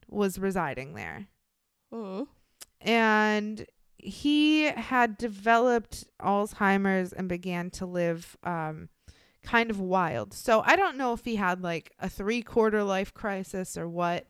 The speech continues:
Speaker 2: Hmm.
Speaker 1: but this guy left his wife and kids, moved in with a hot young doctor that he hired at his practice,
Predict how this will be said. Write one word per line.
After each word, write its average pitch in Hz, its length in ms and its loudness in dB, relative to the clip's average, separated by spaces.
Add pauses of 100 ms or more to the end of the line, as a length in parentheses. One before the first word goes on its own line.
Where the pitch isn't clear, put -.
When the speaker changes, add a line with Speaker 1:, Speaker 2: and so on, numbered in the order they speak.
(280)
Speaker 2:
Hmm. 370 140 2
Speaker 1:
but 214 340 6
this 254 260 4
guy 226 280 2
left 208 440 0
his 262 180 -4
wife 220 320 2
and 220 160 -4
kids, 165 640 -4 (580)
moved 240 480 4
in 262 340 2
with 226 200 2
a 196 140 0
hot 226 420 4
young 214 260 2
doctor 190 480 2
that 180 160 0
he 202 120 -2
hired 190 360 -4
at 180 140 -6
his 185 160 -10
practice, - 880 -6